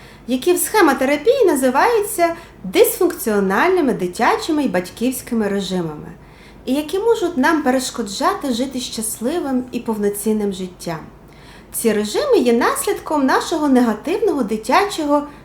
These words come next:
і підліткового досвіду, такого як неприйняття, знецінення,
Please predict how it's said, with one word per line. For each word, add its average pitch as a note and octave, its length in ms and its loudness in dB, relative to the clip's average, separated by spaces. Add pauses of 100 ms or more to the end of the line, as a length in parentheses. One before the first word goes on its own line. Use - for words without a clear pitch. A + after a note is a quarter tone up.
і - 80 -20
підліткового B3+ 680 2
досвіду, F3+ 580 -4 (420)
такого G#3 400 -2
як F3+ 280 -2
неприйняття, G3 920 0 (260)
знецінення, B3 1000 2